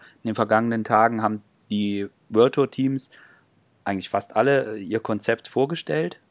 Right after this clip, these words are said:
und haben erklärt und die betreiben da wirklich sehr, sehr großen Aufwand. Also mit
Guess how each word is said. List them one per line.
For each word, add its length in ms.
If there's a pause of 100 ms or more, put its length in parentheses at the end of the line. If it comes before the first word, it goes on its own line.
und 220
haben 140
erklärt 360
und 100
die 120 (600)
betreiben 520
da 120
wirklich 280
sehr, 260
sehr 140
großen 340
Aufwand. 540
Also 180
mit 240